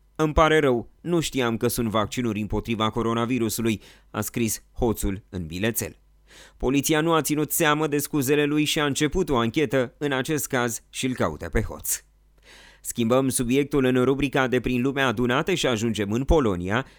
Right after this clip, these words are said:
acolo unde o creatură misterioasă rămasă agățată într-un copac a terorizat locuitorii unui întreg cartier.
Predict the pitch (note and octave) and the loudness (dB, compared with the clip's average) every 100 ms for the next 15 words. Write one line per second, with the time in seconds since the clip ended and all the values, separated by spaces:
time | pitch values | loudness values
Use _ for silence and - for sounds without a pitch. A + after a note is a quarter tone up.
0 | _ - - E3 C#3+ C3+ B2+ B2 - C#3 | _ -4 2 4 4 4 4 2 0 0
1 | C#3 B2+ - F3+ G#3 A2 G2+ G2+ - D3+ | 2 0 0 0 2 0 0 -2 0 0
2 | D3+ D#3 F3 A3 A3 D#3+ A2 A2 C3+ C3+ | 0 2 4 2 2 2 2 0 0 -2
3 | C3+ A2+ D3 - E3 G3 D3+ A#2 A#2 A#2 | -2 2 2 2 0 0 -2 -2 -2 0
4 | B2+ A#2 E3+ F#3 - - _ _ - - | 0 2 0 0 -4 -20 _ _ -18 -4
5 | C3 C#3 C#3+ C#3 C#3 D#3+ D#3+ C3+ C3+ A#2+ | 0 2 2 2 0 0 0 0 0 2
6 | D#3 D3 A#2+ A#2 A2+ A2+ A2+ F#2 G2 F2+ | 2 2 0 0 0 0 -2 -4 -4 -6
7 | B2 F#2 - | -4 -4 -6